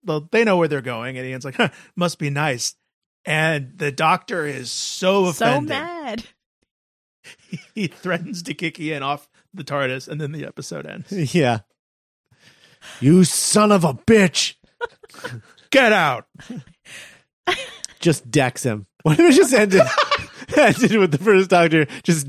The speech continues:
Speaker 3: decking Ian?
Speaker 1: Why you? <laughs>
Speaker 2: The,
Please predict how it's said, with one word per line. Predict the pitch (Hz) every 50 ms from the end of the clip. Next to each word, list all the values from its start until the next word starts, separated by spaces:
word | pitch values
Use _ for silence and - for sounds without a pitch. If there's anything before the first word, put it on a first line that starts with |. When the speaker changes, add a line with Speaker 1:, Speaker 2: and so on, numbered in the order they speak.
| 123 113
Speaker 3:
decking | - 185 196 175 - - 175 151 139
Ian? | 151 147 139 143 143 135 127 - -
Speaker 1:
Why | 127 147 170 185 180 170
you? | 170 160 160 170 185 175 180 180 - - - - - _ _ -
<laughs> | 302 214 - - - - - 403 - 494 508 480 453 - _ _ _ _ -
Speaker 2:
The, | 392 359 339